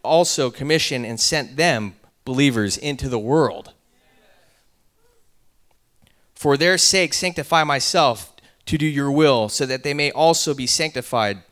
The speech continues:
set apart, dedicated, made holy in your truth. I do not pray for these alone.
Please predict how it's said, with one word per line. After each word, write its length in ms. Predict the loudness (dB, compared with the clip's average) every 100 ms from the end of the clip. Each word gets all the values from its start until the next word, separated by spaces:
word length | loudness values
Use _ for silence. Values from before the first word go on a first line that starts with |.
| -6
set 240 | 0 2
apart, 420 | 0 0 -2 -2
dedicated, 760 | -4 -4 -2 -2 0 -2 -4 -8 _ _ _ _ -8
made 180 | -4 -4
holy 680 | -4 -2 0 0 -2 -6 -16 _ -10
in 120 | -4
your 160 | -4 -4
truth. 600 | -4 -4 -4 -6 -16 _ _ _ _ _ _ _ _ _ _ _ _ _ _ _ _ _ _ -20 -8
I 100 | -4
do 120 | 0
not 180 | 0 -2
pray 320 | 0 2 2
for 180 | 0 -8
these 220 | -6 -4
alone. 440 | -4 -2 -4 -6